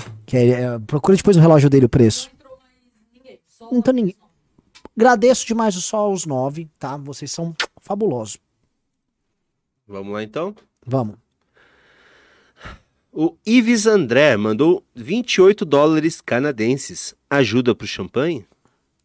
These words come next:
Speaker 3: Eu acho que paga o
Speaker 1: Ajuda pra
Speaker 3: champanhe.
Speaker 1: champanhe. Ajuda, ajuda,
Speaker 3: <laughs>
Speaker 1: ajuda.
Speaker 3: Paga o champanhe, né?
Speaker 1: Não,
Speaker 3: Quanto
Speaker 1: vinte
Speaker 3: é o
Speaker 1: dólares
Speaker 3: dólar
Speaker 1: é cem
Speaker 3: canadense?
Speaker 1: reais.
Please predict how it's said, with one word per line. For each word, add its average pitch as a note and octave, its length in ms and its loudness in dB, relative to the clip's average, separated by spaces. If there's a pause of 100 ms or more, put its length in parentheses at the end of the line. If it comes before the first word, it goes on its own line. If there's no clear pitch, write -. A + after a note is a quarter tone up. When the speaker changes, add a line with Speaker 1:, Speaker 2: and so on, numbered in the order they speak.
(1160)
Speaker 3:
Eu A2 60 -8
acho - 160 -10
que - 40 -14
paga - 200 -4
o C#4+ 100 4
Speaker 1:
Ajuda A#3 420 4
pra - 140 4
Speaker 3:
champanhe. C#3 520 0
Speaker 1:
champanhe. F3 120 -4
Ajuda, F#3 560 0
ajuda, C3+ 500 0 (100)
Speaker 3:
<laughs> D#3 200 -6
Speaker 1:
ajuda. C#3 300 2
Speaker 3:
Paga C#4 340 4
o C#4+ 60 6
champanhe, A#2+ 500 -4
né? A2 160 -8
Speaker 1:
Não, G3 80 2
Speaker 3:
Quanto B2 120 4
Speaker 1:
vinte C#3 120 2
Speaker 3:
é D#3+ 40 8
o C#3 100 6
Speaker 1:
dólares F#3+ 180 6
Speaker 3:
dólar A#3 160 4
Speaker 1:
é A3 40 2
cem - 100 0
Speaker 3:
canadense? F#3 180 6
Speaker 1:
reais. D3 580 -2